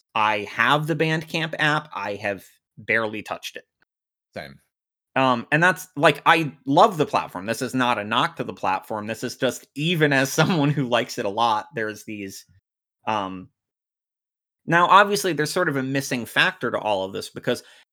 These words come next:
Speaker 1: m-, merely looking at history, it just sort of looks like, "Okay, well, Spotify's inevitable and we can't really do anything." But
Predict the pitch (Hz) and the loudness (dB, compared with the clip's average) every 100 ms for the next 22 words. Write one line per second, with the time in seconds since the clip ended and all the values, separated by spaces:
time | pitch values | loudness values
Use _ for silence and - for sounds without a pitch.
0 | _ - 123 143 156 165 170 165 147 139 | _ -6 -4 0 4 4 4 2 2 0
1 | 127 113 - - - 117 107 98 - 117 | -2 -6 -2 -2 -2 -4 -4 -2 -2 -2
2 | - 117 107 110 - 107 123 113 113 104 | 0 -2 -2 -6 -2 0 2 2 0 0
3 | 101 98 - 113 113 - 107 101 98 98 | 0 -2 0 2 2 2 0 0 -4 -4
4 | 110 107 95 92 98 95 110 - 98 95 | -6 -6 -8 -8 -10 -10 -10 -8 -10 -8
5 | 107 123 104 98 95 95 - _ _ 156 | -6 -6 -6 -10 -12 -14 -18 _ _ 4
6 | 156 | 4